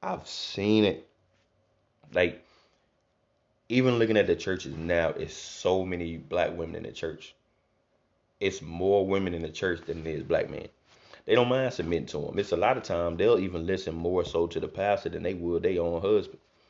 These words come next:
Call me crazy. Look it up. Do your research. Ask some people that's around you.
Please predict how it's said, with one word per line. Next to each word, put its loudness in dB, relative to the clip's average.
Call 4
me -2
crazy. 4
Look 2
it 4
up. 6
Do 0
your 0
research. -2
Ask 2
some -6
people -4
that's 0
around -2
you. -20